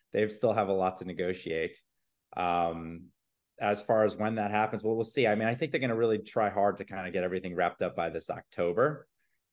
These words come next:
Um, if they didn't get it, if they don't get it done by October, then it's probably gonna push past the holidays into the new year.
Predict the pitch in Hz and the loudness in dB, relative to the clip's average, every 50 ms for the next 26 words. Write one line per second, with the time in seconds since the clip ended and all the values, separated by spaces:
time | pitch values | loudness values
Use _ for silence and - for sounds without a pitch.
0 | - 92 90 90 87 85 85 85 85 95 95 - - 101 92 90 95 101 98 98 | -4 -2 0 0 0 -2 -4 -8 -8 -6 -8 -6 -4 -6 -4 -2 -2 -2 -2 -2
1 | 90 101 95 92 95 - 95 82 - 107 101 110 110 104 110 104 98 95 95 - | -2 -2 -2 -2 -2 -6 -8 -8 -4 -2 0 0 0 0 0 0 0 0 -2 -2
2 | 98 92 92 92 90 87 85 80 87 - - 101 92 92 - 87 85 82 80 80 | -2 -2 -2 -2 -2 -2 -2 -2 -4 -4 -2 -2 0 0 0 0 -2 -2 -2 -4
3 | 80 80 - - - 82 80 87 85 80 78 69 - 80 78 - - - 85 82 | -8 -12 -10 -6 -4 -4 -4 -4 -4 -6 -8 -8 -8 -8 -8 -8 -6 -4 -4 -4
4 | 80 - - 78 80 82 80 82 85 82 82 82 78 - 78 80 - 78 80 80 | -4 -6 -10 -8 -4 -4 -2 -2 -2 -2 -2 -4 -6 -8 -12 -14 -16 -14 -14 -12
5 | 78 80 82 78 78 80 85 82 82 80 78 78 - | -12 -12 -12 -10 -8 -4 -2 -2 -2 -2 -4 -6 -12